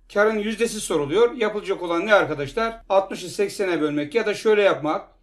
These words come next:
Seksen T L'de altmış lira kar yaparsa yüz lira da x lira kar yapar diyoruz. X eşittir altmış çarpı yüz bölü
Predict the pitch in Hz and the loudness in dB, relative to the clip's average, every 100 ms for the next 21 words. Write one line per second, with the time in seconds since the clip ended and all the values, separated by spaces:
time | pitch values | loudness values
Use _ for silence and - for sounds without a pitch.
0 | _ _ _ - 208 208 233 226 214 202 | _ _ _ -6 -4 -2 -2 -2 -2 0
1 | 175 151 147 143 156 208 220 - _ _ | 0 2 0 0 2 2 0 -8 _ _
2 | _ _ 175 175 - 214 - 202 160 143 | _ _ -4 -4 -4 -6 -4 -2 0 0
3 | - 165 175 196 196 208 208 - 214 214 | -2 -2 0 0 0 0 -2 -2 -2 -2
4 | 214 _ _ _ _ - 180 208 190 165 | -6 _ _ _ _ -12 -8 -4 0 2
5 | 156 247 254 - _ _ _ 220 208 - | 2 0 -2 -8 _ _ _ -10 -8 -4
6 | 147 135 151 139 139 139 135 135 190 196 | -4 -2 -4 -4 -4 -6 -8 -4 -2 0
7 | 196 - 214 - 156 127 123 170 196 196 | -2 -4 -10 -6 -6 -6 -10 -6 -6 -6
8 | _ _ _ _ - 156 151 - 214 214 | _ _ _ _ -6 -4 -4 -6 -8 -8
9 | - 151 139 127 139 139 - _ 165 175 | -4 -2 -2 -4 -10 -10 -12 _ -8 -8
10 | 156 147 135 143 151 | -4 -2 -2 -4 -8